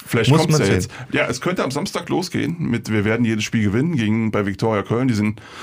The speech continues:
Speaker 1: auch ähnlich mau gestartet. Allerdings ist es halt auch eine Mannschaft, die, die man nicht so ganz einschätzen kann, die auch mal für, für, für eine, für einen Überraschungssieg immer gut sind.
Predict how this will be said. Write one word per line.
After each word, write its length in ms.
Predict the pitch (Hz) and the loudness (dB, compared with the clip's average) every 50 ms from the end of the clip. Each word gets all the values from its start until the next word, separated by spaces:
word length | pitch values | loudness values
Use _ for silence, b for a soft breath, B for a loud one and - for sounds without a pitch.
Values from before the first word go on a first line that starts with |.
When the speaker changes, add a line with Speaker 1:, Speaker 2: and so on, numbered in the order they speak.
| B B B B B - | B B B B B -4
Speaker 1:
auch 360 | - 117 127 165 175 - - - | 0 2 2 2 0 -2 -6 -4
ähnlich 320 | - 123 135 143 143 - | -2 0 0 0 0 0
mau 240 | 123 117 117 131 143 | 0 2 2 2 2
gestartet. 500 | 151 160 - - 120 147 160 156 151 - | 0 -2 -2 -2 -2 -2 -2 -2 -4 -2
Allerdings 400 | - 110 107 104 117 117 117 - | 0 0 0 0 0 -2 -2 -4
ist 160 | - 127 - | -4 -4 -4
es 100 | 120 110 | -4 -2
halt 160 | 120 104 90 - | 0 0 0 0
auch 120 | - 131 | 0 2
eine 100 | 131 127 | 2 4
Mannschaft, 580 | 117 117 127 - - 127 127 127 - - - - | 4 2 0 -2 -2 -2 -4 -2 -2 -4 -2 -2
die, 80 | - - | -6 -6
die 120 | - - | -2 -2
man 140 | 107 104 104 | -2 -2 -2
nicht 120 | 117 131 | -2 -4
so 100 | - - | -4 -6
ganz 200 | - - - - | -6 -6 -6 -6
einschätzen 480 | - 127 113 101 - - - - - - | -6 -4 -4 -2 -4 -4 -4 -4 -6 -4
kann, 220 | - - - 57 | -4 -4 -4 -4
die 160 | - - - | -4 -4 -4
auch 220 | - - - 165 170 | -4 -4 -6 -6 -6
mal 180 | - - - | -6 -6 -6
für, 160 | - - - - - - - - - | -6 -8 -12 -12 -12 -12 -12 -14 -16
für, 300 | 170 - - 123 - - | -12 -2 0 0 0 2
für 120 | - - 117 | 2 2 4
eine, 140 | 117 117 120 | 4 4 2
für 140 | 127 - - | 2 2 4
einen 100 | 117 110 | 4 4
Überraschungssieg 600 | 107 98 98 127 - 131 131 127 - 120 - - | 4 4 2 0 -2 -4 -2 -2 -4 -4 -2 0
immer 180 | 123 120 110 | 0 0 0
gut 240 | - 113 117 139 143 | 0 0 -2 -2 -2
sind. 240 | - 135 165 220 | -4 -2 -2 -4